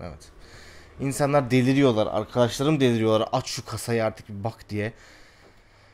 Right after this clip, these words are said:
Olacak, olacak. Hepsi olacak, olacak. Yapacağız hepsini.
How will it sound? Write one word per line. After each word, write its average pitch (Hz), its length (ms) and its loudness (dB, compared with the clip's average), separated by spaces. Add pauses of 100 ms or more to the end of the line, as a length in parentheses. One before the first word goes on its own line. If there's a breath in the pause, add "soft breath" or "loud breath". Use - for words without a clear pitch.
(340 soft breath)
Olacak, 214 440 0
olacak. 185 380 -2
Hepsi - 260 -4
olacak, 131 440 -4
olacak. 117 460 -6
Yapacağız 110 340 -10
hepsini. 101 400 -8